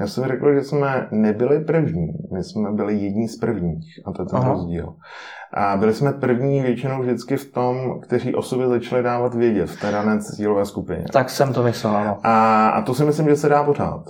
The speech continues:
Speaker 2: Hmm.
Speaker 1: Pořád dneska se dá najít nějaký biznis, který někdo nedělá tolik, eh, který je v uvozovkách na okraji, eh, zájmu těch větších hráčů.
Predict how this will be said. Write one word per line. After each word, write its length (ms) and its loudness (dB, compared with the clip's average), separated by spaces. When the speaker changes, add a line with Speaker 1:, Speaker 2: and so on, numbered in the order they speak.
Speaker 2:
Hmm. 260 -2
Speaker 1:
Pořád 440 2
dneska 720 2
se 180 0
dá 300 2
najít 440 0
nějaký 400 0
biznis, 680 0
který 480 2
někdo 540 2
nedělá 680 2
tolik, 320 -4
eh, 260 0
který 300 2
je 120 4
v 120 -6
uvozovkách 640 -2
na 180 0
okraji, 800 2
eh, 320 2
zájmu 460 4
těch 160 0
větších 300 0
hráčů. 380 -2